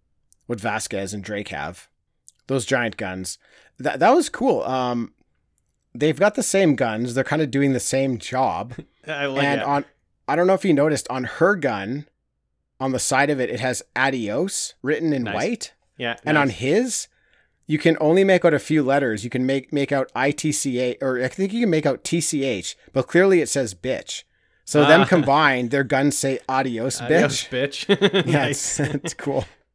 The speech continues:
Speaker 2: Perfect.
Speaker 1: So Ripley, uh, goes back to lie down with Newt, and Ripley falls asleep, but wakes up to see two empty face hugger containers.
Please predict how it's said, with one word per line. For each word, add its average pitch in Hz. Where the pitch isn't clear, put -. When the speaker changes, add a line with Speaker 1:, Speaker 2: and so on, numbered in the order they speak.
Speaker 2:
Perfect. 113
Speaker 1:
So -
Ripley, 190
uh, 135
goes 135
back 131
to 143
lie 123
down 113
with 120
Newt, 107
and 117
Ripley 147
falls 107
asleep, 90
but -
wakes 170
up 156
to 113
see 127
two -
empty 151
face 208
hugger 104
containers. 80